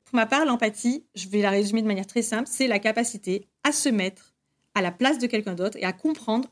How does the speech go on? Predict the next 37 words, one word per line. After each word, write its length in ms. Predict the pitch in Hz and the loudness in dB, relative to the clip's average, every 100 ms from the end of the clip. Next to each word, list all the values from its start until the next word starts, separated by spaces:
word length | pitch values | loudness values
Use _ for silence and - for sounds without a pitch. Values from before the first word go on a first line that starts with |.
| - | -4
les 100 | 214 | -2
sentiments 560 | 240 226 220 196 202 - | 0 -2 -2 -2 -4 -2
et 60 | 220 | 0
les 160 | 214 | 2
émotions 220 | 190 185 | 0 -4
que 60 | 285 | -6
cette 140 | 214 | -6
personne 280 | 202 202 254 | -4 -4 -4
peut 140 | 247 214 | -2 -4
ressentir. 420 | 214 202 - 185 _ _ _ _ - | -2 -4 -10 -16 _ _ _ _ 0
Ça, 160 | 226 233 | 0 2
on 60 | |
vous 100 | 220 | 2
demande 280 | 226 254 254 | 2 2 2
pas 120 | 285 | 0
nécessairement 340 | 294 - 247 254 | -2 0 0 2
de 180 | 226 208 | 0 0
ressentir 500 | 190 262 277 254 302 | 2 2 2 0 0
vous-même 220 | 233 233 | 2 2
l'émotion, 420 | 220 214 - 392 _ | 4 2 -2 -8 _
c'est 220 | - - | -12 -8
un 160 | 175 185 | -4 0
autre 140 | 262 | 0
style 260 | - - 247 | -2 -4 0
d'empathie, 400 | 208 202 - 320 - _ _ | 0 -2 -4 -6 -8 _ _
mais 220 | 208 220 - | 2 2 2
au 80 | 330 | 2
moins 240 | 302 269 - - | 2 0 -6 -4
de 100 | 214 | -4
comprendre 640 | 214 349 330 226 240 262 _ _ _ _ - | 0 -2 -2 0 0 -2 _ _ _ _ 0
quelle 280 | 311 311 - | 2 2 0
émotion 400 | 254 240 240 254 - | 0 0 -2 -8 -2
la 100 | 202 | -2
personne 340 | 202 196 233 269 | -2 -2 -6 -6
va 140 | 185 | -6
pouvoir 280 | 190 202 220 | -6 -4 -6
ressentir 480 | 214 208 185 - 254 | -4 -4 -6 -6 -6